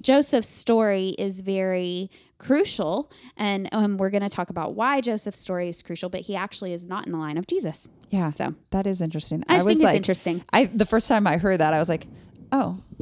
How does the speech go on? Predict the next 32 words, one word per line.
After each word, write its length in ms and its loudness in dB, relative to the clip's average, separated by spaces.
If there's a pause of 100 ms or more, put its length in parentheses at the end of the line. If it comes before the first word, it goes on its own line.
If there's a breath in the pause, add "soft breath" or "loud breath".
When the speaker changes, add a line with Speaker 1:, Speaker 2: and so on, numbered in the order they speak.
(160)
Speaker 1:
You're 120 0
like, 140 -4
"Are 100 4
you 140 2
Speaker 2:
I'm 60 6
Speaker 1:
sure?" 180 6
Speaker 2:
a 40 6
little 140 6
bit 240 6
sad 260 2
about 240 0
that." 100 0
Speaker 1:
Yeah, 300 6 (140)
Speaker 2:
I 60 6
Speaker 1:
yeah. 140 6
Speaker 2:
feel 140 6
like 160 6
he 120 0
deserves 460 6
Speaker 1:
I 60 10
Speaker 2:
it 80 4
Speaker 1:
mean, 100 6
Speaker 2:
more 80 6
Speaker 1:
he's 80 4
Speaker 2:
than 80 4
Speaker 1:
an 80 4
Speaker 2:
Judah. 240 6
Speaker 1:
offshoot. 680 2 (100)
I 40 4
Speaker 2:
Yes. 200 6
Speaker 1:
mean, 180 2
still 240 0